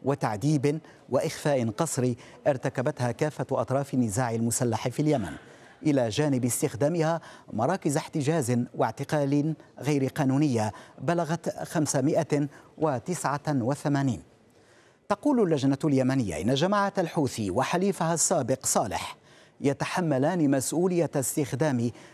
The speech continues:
خمسمائة وستة مراكز اعتقال غير قانوني، وأن الحكومة الشرعية والوحدات الأمنية والعسكرية التابعة لها استخدمت ثمانين مركز اعتقال منها، وأن ثلاثة مراكز اعتقال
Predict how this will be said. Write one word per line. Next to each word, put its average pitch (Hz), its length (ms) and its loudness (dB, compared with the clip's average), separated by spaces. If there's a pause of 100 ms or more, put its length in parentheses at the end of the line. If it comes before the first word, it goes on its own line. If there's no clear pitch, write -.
(100)
خمسمائة 165 720 0
وستة 160 760 -2
مراكز 139 420 -2
اعتقال 147 600 0 (200)
غير 139 280 2
قانوني، 143 460 0 (480)
وأن 123 280 2
الحكومة 127 560 0
الشرعية 156 680 0
والوحدات 131 680 0
الأمنية 139 600 2 (320)
والعسكرية 123 580 0
التابعة 117 460 0
لها 147 260 0 (380)
استخدمت 185 600 0 (340)
ثمانين 165 440 2
مركز 143 380 0
اعتقال 123 540 0
منها، 120 400 2 (340)
وأن 113 320 0
ثلاثة 135 520 -2
مراكز 123 380 -2
اعتقال 135 640 0